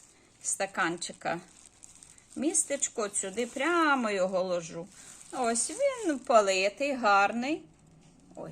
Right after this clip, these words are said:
господи, щось. Так, і гарно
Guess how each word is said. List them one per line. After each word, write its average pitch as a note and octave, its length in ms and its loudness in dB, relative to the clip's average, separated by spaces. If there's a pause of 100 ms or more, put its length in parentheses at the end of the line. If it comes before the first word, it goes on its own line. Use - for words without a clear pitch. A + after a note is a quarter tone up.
господи, - 500 -12
щось. - 440 -6 (680)
Так, F#3 460 4
і E4 200 0 (540)
гарно C#4 520 -2